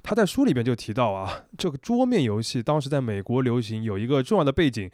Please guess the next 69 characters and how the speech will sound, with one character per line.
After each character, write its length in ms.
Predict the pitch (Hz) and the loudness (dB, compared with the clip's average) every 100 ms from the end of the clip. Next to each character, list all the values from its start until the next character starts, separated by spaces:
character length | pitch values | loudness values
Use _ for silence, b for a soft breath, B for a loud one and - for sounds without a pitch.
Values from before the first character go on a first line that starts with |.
| b b | b b
是 160 | - 151 | -6 -2
电 240 | 247 139 | 2 2
灯 100 | 160 | 0
的 60 | 170 | -2
普 220 | - 95 | -4 -16
及， 260 | - 92 - _ - | -16 -18 -18 _ 0
因 100 | 190 | 4
为 80 | 165 | 6
由 240 | 135 254 | 6 6
此 200 | - 107 | 2 -8
呢， 220 | 101 110 - | -6 -6 -8
城 260 | - 117 131 | -6 -2 -2
市 200 | 160 240 | 2 2
里 120 | 131 | 2
的 80 | 104 | 0
家 240 | 101 151 | 0 0
庭 220 | 151 107 104 | -2 -6 -8
他 100 | 147 | -4
们 80 | |
的 80 | 156 | -2
夜 220 | 185 247 | 0 2
晚 200 | 165 110 | 2 0
活 240 | 92 - 104 | -6 -6 -4
动 120 | 151 | -2
的 80 | 113 | -4
时 180 | - 117 | -4 -4
间 160 | 139 | -2
就 80 | 135 | -2
被 120 | 123 | -2
拉 180 | 143 151 | 0 -2
长 260 | - 92 95 | -4 -8 -8
了， 140 | 95 B B B | -8 B B B
大 120 | - | -2
家 80 | 175 | 0
才 160 | 175 185 | 2 2
有 120 | 202 | 0
可 260 | - - 101 | 0 -6 -2
能 180 | 107 | -2
聚 140 | 170 170 | 0 0
在 140 | 135 | 0
一 80 | 113 | 0
起 120 | - | -4
玩 140 | 90 92 | -6 -6
游 100 | 87 | -8
戏。 220 | - - _ _ _ | -10 -12 _ _ _
那 100 | - | -4
截 180 | 127 139 | 2 4
至 100 | 185 | 4
目 160 | 254 220 | 4 4
前 240 | 110 110 131 | 2 0 4
呢， 420 | 143 135 131 127 | 4 4 4 2
地 160 | - | -2
主 140 | 123 110 | -2 2
游 120 | 110 | 2
戏 140 | - | 0
纯 240 | 131 - 117 | -4 -4 0
粹 140 | 190 | 2
还 120 | 127 | 2
是 120 | 117 127 | 2 0
一 120 | 113 | 0
个 360 | 123 113 104 | 2 2 2
手 320 | 98 - 123 214 | 0 2 4 4
手 200 | 120 98 | 2 2
相 240 | 143 156 | 2 0
传 200 | 139 98 | 0 -4
的 80 | 104 | -4
游 160 | 92 | -4
戏 160 | 90 104 | -8 -8
啊， 200 | 95 | -8